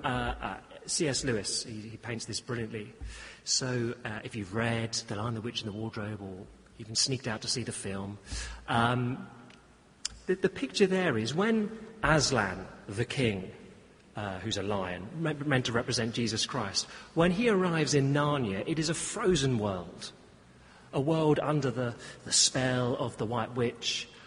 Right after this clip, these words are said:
Um, everything is frozen. It's always winter, but never Christmas. Uh, and they've been stuck that way for as long as anyone can remember. Aslan arrives on the scene and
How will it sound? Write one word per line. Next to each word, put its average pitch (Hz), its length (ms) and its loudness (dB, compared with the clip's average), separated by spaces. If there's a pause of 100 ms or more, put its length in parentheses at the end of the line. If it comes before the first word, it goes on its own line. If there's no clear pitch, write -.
(140)
Um, 110 480 -2
everything 147 280 2
is 113 100 2
frozen. 135 540 4
It's 123 120 2
always 147 320 6
winter, 127 280 4
but - 100 -2
never 110 160 0
Christmas. - 540 -2 (320)
Uh, 131 200 2
and 151 120 4
they've 147 100 6
been 156 140 4
stuck 180 300 2
that 143 180 0
way 135 160 4
for 147 120 0
as 127 140 4
long 185 260 2
as 160 120 4
anyone 151 320 4
can 156 100 -4
remember. 143 320 2 (300)
Aslan 220 360 4
arrives 123 380 4
on 110 120 0
the 104 60 -2
scene 101 460 -2 (800)
and 151 480 0